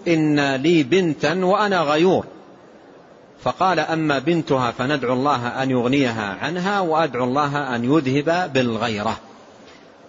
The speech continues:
وقال ابن حجر في الإصابة، ذكر ابن سعد في ترجمة أم سلمة بسند منقطع عنها في خطبة النبي صلى الله عليه وسلم لها، قالت: "فتزوجني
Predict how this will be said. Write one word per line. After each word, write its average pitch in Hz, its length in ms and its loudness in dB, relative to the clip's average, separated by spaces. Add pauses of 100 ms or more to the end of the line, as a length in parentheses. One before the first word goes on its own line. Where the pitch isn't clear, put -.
(180)
وقال 127 480 0
ابن 185 260 2
حجر 131 360 -2
في 127 100 -6
الإصابة، 113 580 -2
ذكر 147 400 -2
ابن 113 260 -4
سعد 107 340 -2 (100)
في 113 100 -4
ترجمة 123 540 -2 (120)
أم 139 340 2 (100)
سلمة 120 460 -2
بسند 165 500 0
منقطع 131 840 -2
عنها 139 560 -4 (520)
في 139 120 -2
خطبة 170 460 0
النبي 131 440 0
صلى 123 240 -4
الله 123 180 -2
عليه 117 200 -2
وسلم 123 420 -2
لها، 151 300 -4
قالت: 135 360 -2 (100)
"فتزوجني 156 1120 0